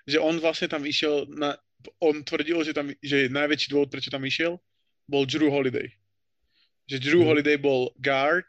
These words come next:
Speaker 1: ktorý môže braniť viacej, akože od jedna, proste, ako sa často hovorí, od jedna po štyri, čo sa týka pozícií, a že to bol práve ten fit s ním, že, že J J práve nie je dobrý obranca a, a že, že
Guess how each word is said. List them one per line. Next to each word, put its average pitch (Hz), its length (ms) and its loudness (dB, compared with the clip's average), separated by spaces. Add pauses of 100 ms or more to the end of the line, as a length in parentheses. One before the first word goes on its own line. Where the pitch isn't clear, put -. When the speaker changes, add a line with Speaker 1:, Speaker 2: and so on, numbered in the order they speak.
Speaker 1:
ktorý 143 320 0
môže 139 400 0 (560)
braniť 143 560 -4
viacej, 143 480 0 (400)
akože 135 240 -10
od 127 100 -2
jedna, 139 260 0 (120)
proste, 139 400 -8
ako 131 240 -6
sa 135 100 -6
často 135 300 -2
hovorí, 131 160 -2
od 131 160 0
jedna 131 160 -2
po 123 160 -6
štyri, 139 320 -4 (960)
čo 143 100 -6
sa 135 60 -6
týka 135 240 -4
pozícií, 135 400 -4
a 143 80 -2
že 131 80 -6
to 147 160 -2
bol 147 160 2
práve 147 240 0
ten 139 240 -6
fit - 240 -4
s - 240 -8
ním, 160 240 -2 (320)
že, 147 320 -2
že 151 160 2
J 147 240 0
J 143 40 0 (120)
práve 143 240 -2
nie 143 320 -2
je 143 80 2
dobrý 131 160 -2
obranca 131 480 -6
a, 123 320 -6 (480)
a - 80 -6
že, 139 240 0
že 135 160 -6